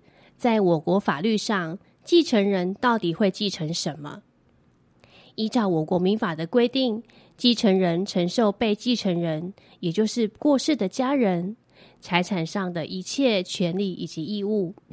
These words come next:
也就是说，过世的被继承人所留下的一切财产和债务，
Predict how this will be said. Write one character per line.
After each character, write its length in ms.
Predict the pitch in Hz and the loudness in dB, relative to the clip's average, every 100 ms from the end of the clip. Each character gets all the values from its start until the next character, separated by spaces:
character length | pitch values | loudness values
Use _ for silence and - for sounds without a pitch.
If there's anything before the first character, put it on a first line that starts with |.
| - _ _ _ - - - | -20 _ _ _ -20 -20 -10
也 120 | - 196 | -2 2
就 160 | 269 | 2
是 140 | 262 285 | 2 0
说， 500 | - 269 262 269 302 _ - _ | 4 4 4 0 -8 _ -20 _
过 160 | - 233 | 4 6
世 180 | - 233 | 6 2
的 140 | 202 | 0
被 180 | 196 240 | 4 2
继 160 | 240 262 | 2 -2
承 200 | 220 196 | 0 0
人 360 | 190 180 185 | 2 0 -2
所 240 | 214 190 160 | -4 -4 -2
留 140 | 165 | -2
下 180 | 170 202 | -2 -4
的 80 | 165 | -4
一 120 | 165 | -8
切 200 | - 196 | -4 -4
财 220 | - 175 | -4 -10
产 240 | - 190 | -8 -8
和 220 | 156 220 214 | -6 -6 -4
债 240 | 269 233 | -2 -2
务， 260 | 247 220 | 0 0